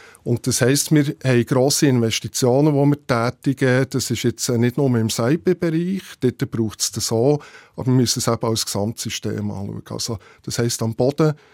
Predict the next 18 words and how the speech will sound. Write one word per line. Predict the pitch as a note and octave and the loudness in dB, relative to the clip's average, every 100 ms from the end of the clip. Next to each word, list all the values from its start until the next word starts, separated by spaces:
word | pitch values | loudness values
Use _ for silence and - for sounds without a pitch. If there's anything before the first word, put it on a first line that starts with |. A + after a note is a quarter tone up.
| _ - | _ -4
müssen | B2 A2+ A#2 | -2 0 0
wir | A#2 | -2
auch | A#2+ | -2
die | C3 | -2
entsprechenden | A2 - A#2 A2 - B2+ A#2+ | -2 -4 -4 -4 -4 -4 -2
Mittel | A2+ A2 - B2 | -2 -4 -6 -6
haben | A2+ A2+ | -4 -2
und | A2+ G#2+ | -2 -4
in | |
der | G#2 | -2
Luft | G#2+ G#2+ - G#2+ | -2 -4 -8 -6
müssen | F#2+ - G#2 | -6 -6 -8
wir | F#2 | -10
auch | F#2 | -12
die | G2 | -12
entsprechenden | F#2+ - - - - A2+ G#2+ G2+ | -12 -12 -14 -14 -14 -14 -12 -14
Mittel | - _ - F2 | -14 _ -14 -12
haben. | A#2 | -14